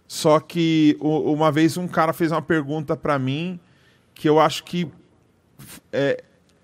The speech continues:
resumiu o que eu penso, cara,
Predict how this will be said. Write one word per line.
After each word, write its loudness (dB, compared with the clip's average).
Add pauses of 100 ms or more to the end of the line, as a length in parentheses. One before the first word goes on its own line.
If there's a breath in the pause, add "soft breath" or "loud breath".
(240)
resumiu 2
o -4
que 0
eu 4
penso, -2
cara, -6